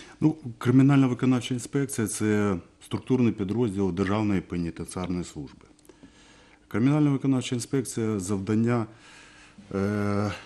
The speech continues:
це, м, стаття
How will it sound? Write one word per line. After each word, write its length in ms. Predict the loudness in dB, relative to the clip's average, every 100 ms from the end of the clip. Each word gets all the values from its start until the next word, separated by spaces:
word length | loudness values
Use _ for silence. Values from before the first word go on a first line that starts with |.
| -20 -18 -10
це, 440 | -2 0 2 0 -6 _ _ _ _ -12
м, 520 | -4 0 2 2 0 -4 -12 -12
стаття 580 | -6 -4 0 2 2